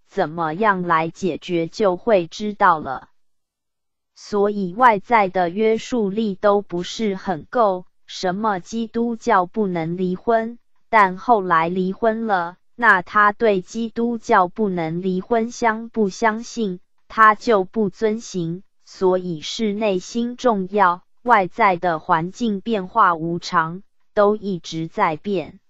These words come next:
假如我们都看重外面的形象，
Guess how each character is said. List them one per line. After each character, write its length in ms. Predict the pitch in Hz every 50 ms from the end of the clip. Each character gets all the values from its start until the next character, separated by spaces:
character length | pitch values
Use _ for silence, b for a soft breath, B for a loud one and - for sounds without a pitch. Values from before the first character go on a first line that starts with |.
| _ _ _ _ _ _ _ _ _ _ _ _ _ _ _ _ _ _ _ _
假 300 | - - 202 185 170 165
如 360 | 175 185 190 190 196 202 208
我 160 | 208 196 165
们 300 | 151 165 170 165 165 175
都 240 | - - 220 220 220
看 340 | 214 - - 247 220 190 185
重 300 | - 262 240 214 202 202
外 200 | 226 233 214 196
面 300 | 196 214 220 196 185 180
的 140 | 180 165 165
形 340 | 165 - - 165 160 170
象， 460 | 185 - - 233 220 214 220 226 233